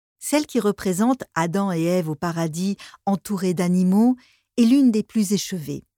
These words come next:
Mais la scène de la résurrection du Christ, située dans l'ensemble de gauche, revêt un intérêt tout particulier.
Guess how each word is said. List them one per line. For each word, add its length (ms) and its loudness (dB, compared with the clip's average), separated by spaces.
Mais 100 4
la 140 4
scène 400 -2
de 80 2
la 140 0
résurrection 720 -4
du 100 -4
Christ, 580 -10
située 440 -2
dans 100 -2
l'ensemble 720 -4
de 100 -2
gauche, 540 -2
revêt 340 0
un 140 2
intérêt 480 2
tout 120 0
particulier. 720 -8